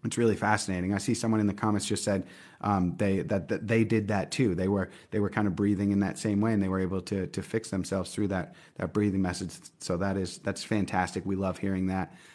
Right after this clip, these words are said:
Um, we have a few minutes left before we'll start our breathing demonstration.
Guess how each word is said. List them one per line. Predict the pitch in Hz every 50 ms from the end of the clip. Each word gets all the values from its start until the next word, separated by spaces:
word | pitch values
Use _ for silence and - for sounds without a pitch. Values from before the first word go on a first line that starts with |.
| - - -
Um, | - 113 110 107
we | 113 135
have | 147 143
a | 135
few | - - 151 156
minutes | 156 160 156 143 151 -
left | 123 127 123 -
before | - 113 - 120 120 113
we'll | 113 110 104
start | - - - 110 107 110 - -
our | 95 101 98
breathing | 87 98 104 101 107 101 101 98 95
demonstration. | 98 92 92 92 92 87 - - 123 131 143 143 - 151 147 143